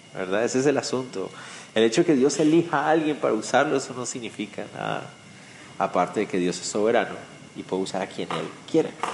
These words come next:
¿verdad? Pero Saúl y David son una muestra de que Dios puede usar a cualquiera, de acuerdo a su gracia y su soberanía,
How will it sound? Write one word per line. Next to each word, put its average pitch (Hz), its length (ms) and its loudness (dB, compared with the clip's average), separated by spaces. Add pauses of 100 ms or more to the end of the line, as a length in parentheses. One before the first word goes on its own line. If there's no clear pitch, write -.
(500)
¿verdad? 90 340 -2 (1400)
Pero 139 220 8
Saúl 143 720 6
y 127 140 8
David 139 400 8
son 127 180 0
una 117 180 4
muestra 139 460 4
de 120 160 6
que 98 200 2 (260)
Dios 120 180 4
puede 156 160 8
usar 156 160 6
a 147 60 4
cualquiera, 165 500 6 (960)
de 90 40 2
acuerdo 104 260 4
a 117 40 0
su 117 120 4
gracia 120 280 4
y 147 40 0
su 147 100 -6
soberanía, 127 560 0